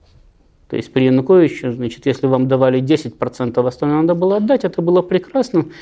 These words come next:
потому что в худшем случае вам просто давали подержать государственные деньги по принципу «успейте быстренько прокрутиться, что-нибудь там на процентах себе заработать, остальное отдайте сюда».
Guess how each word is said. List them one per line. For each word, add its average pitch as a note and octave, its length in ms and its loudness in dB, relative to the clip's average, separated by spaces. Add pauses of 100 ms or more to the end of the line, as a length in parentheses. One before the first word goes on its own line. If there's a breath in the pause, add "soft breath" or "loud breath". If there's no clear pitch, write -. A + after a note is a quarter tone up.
(220 loud breath)
потому F3+ 280 0
что F3 160 -4
в - 100 -14
худшем F#3+ 300 0
случае F3+ 320 0
вам D3+ 100 2
просто D#3+ 220 -2
давали D3 320 2
подержать C#3 480 -2
государственные C#3+ 640 -2
деньги F#3 300 0
по B2+ 140 -2
принципу C#3+ 500 -2
«успейте C#3+ 380 0
быстренько C#3 420 0
прокрутиться, - 720 -8 (1120)
что-нибудь C#3+ 440 2
там C3+ 140 2
на C3+ 80 4
процентах C3+ 500 -2
себе C3+ 180 0
заработать, D#3 500 0
остальное D3 420 -2
отдайте A#2+ 380 -2
сюда». G2 260 -14